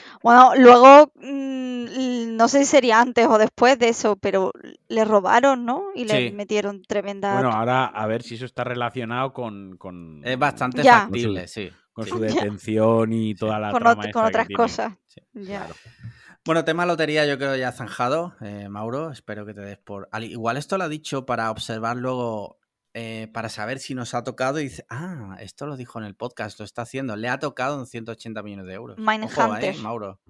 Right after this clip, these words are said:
Speaker 3: Ujú.
Speaker 2: Sí. Se adelanta la mente del, del
Speaker 1: <laughs>
Speaker 2: para ser un,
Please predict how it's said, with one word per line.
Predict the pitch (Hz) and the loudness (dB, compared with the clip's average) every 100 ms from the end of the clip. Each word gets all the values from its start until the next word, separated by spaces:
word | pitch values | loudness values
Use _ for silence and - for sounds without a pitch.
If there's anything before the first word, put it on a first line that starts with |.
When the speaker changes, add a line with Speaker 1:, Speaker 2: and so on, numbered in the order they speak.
| _ | _
Speaker 3:
Ujú. | - 87 92 | -20 -18 -14
Speaker 2:
Sí. | 98 120 - - _ _ _ _ _ | -10 -12 -12 -20 _ _ _ _ _
Se | - | -8
adelanta | 120 110 120 135 113 | -6 -4 -6 -4 -6
la | |
mente | 107 123 120 131 | -6 -8 -8 -6
del, | 127 117 110 | -6 -8 -10
del | 110 104 | -10 -8
Speaker 1:
<laughs> | 302 320 - 285 349 | -6 -4 -6 -8 -6
Speaker 2:
para | - 117 120 | -4 -4 -4
ser | - 127 | -4 -4
un, | 139 143 139 131 | -2 -2 -2 -4